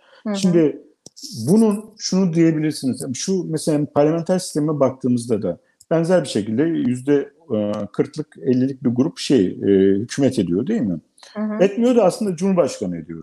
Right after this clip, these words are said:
Speaker 2: aslında. Parlamenter sistemde de birçok şey hazır edilmiş geliyor. Fakat hükümet, parlamenter sistemine çözümler var. Hükümet isterse bunu çoklu dört partiyle de bir hükümet kurabilir. Bunun bir engeli yok.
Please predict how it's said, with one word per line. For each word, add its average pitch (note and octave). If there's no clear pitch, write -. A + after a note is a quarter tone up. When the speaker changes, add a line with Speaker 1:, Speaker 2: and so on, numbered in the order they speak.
Speaker 2:
aslında. -
Parlamenter C3
sistemde C#3
de B2
birçok A#2
şey E3
hazır C3+
edilmiş F#2
geliyor. A2+
Fakat G3+
hükümet, G3
parlamenter D3+
sistemine C3+
çözümler C3+
var. F2
Hükümet F3
isterse C3
bunu D3
çoklu D#3+
dört F3
partiyle A2+
de G2
bir G2
hükümet F2+
kurabilir. E2
Bunun C3
bir C3+
engeli A#2+
yok. -